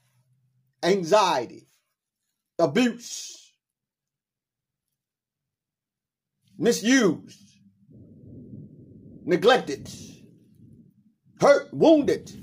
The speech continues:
beat on, trampled on, thrown away? You need to call on Jesus. And if he is happy,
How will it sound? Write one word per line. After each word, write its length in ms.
beat 260
on, 300
trampled 420
on, 300
thrown 300
away? 540
You 100
need 160
to 60
call 300
on 180
Jesus. 1000
And 140
if 100
he 160
is 120
happy, 420